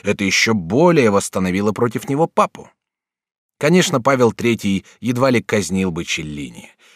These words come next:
В эпоху, о которой мы говорим, и всякий другой папа на месте Павла Третьего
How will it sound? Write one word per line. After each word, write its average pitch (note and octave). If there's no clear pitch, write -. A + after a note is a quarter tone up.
В A#2+
эпоху, E3+
о B2
которой B2+
мы C3
говорим, B2+
и B2+
всякий D#3
другой B2
папа A2
на F#2
месте G2+
Павла F#2
Третьего A2+